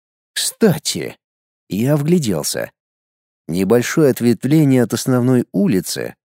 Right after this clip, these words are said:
словно тонкий ручеёк переулочек, обнимало и часть западного побережья, но завихрялось и терялось, не доходя до рифа.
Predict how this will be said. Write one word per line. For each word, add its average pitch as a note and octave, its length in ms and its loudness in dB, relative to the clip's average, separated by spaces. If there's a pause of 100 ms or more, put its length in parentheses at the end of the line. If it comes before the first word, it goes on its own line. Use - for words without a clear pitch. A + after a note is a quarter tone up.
(160)
словно G3+ 360 2
тонкий F3 400 4
ручеёк F#3 560 2
переулочек, G3+ 680 2 (300)
обнимало F3 800 4 (200)
и C3+ 160 2
часть G3 320 2
западного D#3+ 600 2
побережья, E2+ 800 -2 (440)
но A#2 140 2
завихрялось A2+ 840 2
и A#2+ 60 2
терялось, D#3 640 0 (240)
не B2 160 4
доходя C#3 420 2
до A2+ 120 2
рифа. D#2+ 400 -4